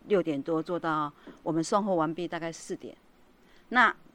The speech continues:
这个过程他都没有休息，我跟爸爸都要去稍微眯一下。那他觉得他是他的工作，他是很尽职的在，在，在做他的工作。那，那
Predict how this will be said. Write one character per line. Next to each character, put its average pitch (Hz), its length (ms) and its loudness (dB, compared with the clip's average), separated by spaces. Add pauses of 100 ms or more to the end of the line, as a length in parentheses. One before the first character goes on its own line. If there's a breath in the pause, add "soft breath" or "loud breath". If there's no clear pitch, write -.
(140)
这 277 100 4
个 247 80 6
过 247 160 8
程 175 140 -2
他 196 100 0
都 185 80 -4
没 175 120 -2
有 151 80 -2
休 170 160 -6
息， 156 100 -4
我 156 140 -4
跟 202 180 -2
爸 170 160 0
爸 147 100 4
都 180 120 0
要 175 100 2
去 180 100 -4 (480)
稍 208 280 4
微 175 80 2
眯 170 260 -2
一 - 20 -4
下。 151 300 -12 (320)
那 240 100 2
他 226 200 2
觉 196 220 -2
得 180 60 0
他 185 80 0
是 190 100 -6
他 180 100 -2
的 160 80 -4
工 151 260 -8
作， 147 240 -12 (480 soft breath)
他 196 100 -4
是 196 140 -6
很 143 160 -4
尽 170 260 -6
职 151 160 -12
的 135 140 -10
在， 170 140 -10
在， 165 240 -8 (120)
在 175 140 -6
做 165 160 -8
他 160 120 -8
的 147 60 -8
工 143 240 -12
作。 147 220 -10 (400 soft breath)
那， 185 260 0 (540 soft breath)
那 226 220 0